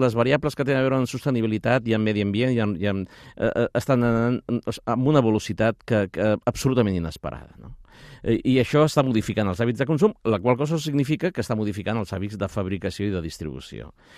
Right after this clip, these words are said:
I, i aquesta, mm, aquesta, aquest exemple de la, de la garrafa de, de Fondor, que és un sim-, és un símbol en si mateixa, no? La, la bona prova d'això, fixa't, Francesc, és que quan van obrir els primers supermercats, recordes aquell supermercat que van, que van portar al carrer Sa-, al carrer Sant,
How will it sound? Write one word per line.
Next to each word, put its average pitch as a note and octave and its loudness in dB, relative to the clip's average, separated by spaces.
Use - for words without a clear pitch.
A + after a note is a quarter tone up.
I, - -4
i G#2 0
aquesta, G2 -4
mm, A2+ -4
aquesta, F2 -6
aquest D#2 -10
exemple E2+ -4
de C#2+ -8
la, C2+ -8
de C2+ -10
la C#2+ -8
garrafa D#2 -8
de, D#2+ -6
de D#2+ -8
Fondor, G2 -6
que A#2 -4
és A2 -2
un A2+ 0
sim-, C3+ -2
és F#2 -8
un A#2 -2
símbol A2+ 0
en D#2+ -6
si - -12
mateixa, E2+ -10
no? C3+ -8
La, A#2 2
la B2+ 6
bona A3 6
prova D3 8
d'això, D3 4
fixa't, D#3 0
Francesc, B2 -4
és - -12
que B2+ -6
quan C3 -4
van G#3 0
obrir F#3 -2
els - -6
primers C3+ -2
supermercats, A#2+ 2
recordes D#3+ 0
aquell D3 -2
supermercat A2+ 0
que A2 -2
van, G#2+ 0
que A#2 -2
van A2 2
portar A2 0
al G2+ -2
carrer G2+ -2
Sa-, G#2 0
al G2 -6
carrer G2+ -4
Sant, G#2 0